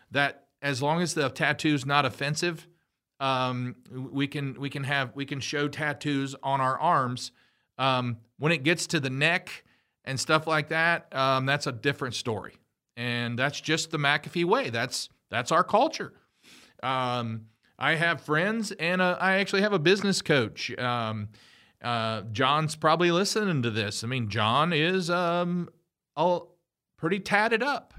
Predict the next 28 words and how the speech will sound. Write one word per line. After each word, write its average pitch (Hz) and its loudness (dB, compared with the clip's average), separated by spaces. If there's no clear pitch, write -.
pretty 156 0
tatted 196 -2
up, - -6
and 123 -4
he's 131 -6
got 156 0
some 160 -6
cool 190 4
tattoos. 190 -2
And 123 0
that 165 2
works 185 2
great 185 4
for 190 4
John 180 2
and 117 -6
John's 151 4
company, 202 -2
um, 131 0
but 180 2
it 165 -6
may 143 0
not 175 2
work 175 2
for 196 2
yours. 220 4
And, 139 -2
uh, 131 2